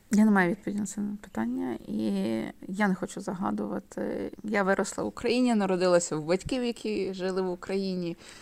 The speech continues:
І колись я пам'ятаю, що, е, приїхала в Сполучені Штати, ми жили там якийсь період, майже рік. І найбільше, що мене от з-, з-, здивувало,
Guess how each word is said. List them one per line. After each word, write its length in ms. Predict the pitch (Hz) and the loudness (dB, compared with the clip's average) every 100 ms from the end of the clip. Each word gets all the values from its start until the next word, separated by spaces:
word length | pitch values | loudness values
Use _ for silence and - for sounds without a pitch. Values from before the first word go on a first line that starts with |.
| - - - | -20 -14 -6
І 140 | - | -6
колись 300 | - 180 175 | -2 -2 0
я 60 | 180 | -2
пам'ятаю, 400 | 165 - 165 160 | -6 -2 -2 -2
що, 420 | - - - 208 - - | -6 -6 -6 -6 -12 -14
е, 120 | - - - - - - 208 - | -10 -8 -8 -8 -10 -10 -12 -8
приїхала 300 | 165 170 160 | -6 -4 -6
в 40 | |
Сполучені 380 | - 165 - 156 | -6 -8 -6 -10
Штати, 560 | - 185 247 - 190 196 - - 196 190 | 0 2 2 0 -6 -8 -14 -14 -12 -10
ми 100 | 190 | -10
жили 280 | 185 180 214 | -2 -2 -2
там 160 | 233 | -6
якийсь 220 | 202 208 - | -10 -10 -10
період, 260 | 226 190 - | -6 -6 -6
майже 280 | - 165 | -8 -6
рік. 280 | 165 240 - - - - - - - | -4 -6 -8 -18 -18 -20 -20 -14 -4
І 200 | 180 165 | -2 2
найбільше, 400 | 175 190 247 - | 0 2 -4 -4
що 140 | 208 | -4
мене 280 | 190 190 185 - - - - | -2 0 -2 -4 -20 -20 -16
от 140 | 185 | -14
з-, 120 | - - | -14 -14
з-, 280 | - - - - | -14 -14 -12 -12
здивувало, 720 | 180 175 180 185 160 143 | -2 0 2 4 4 2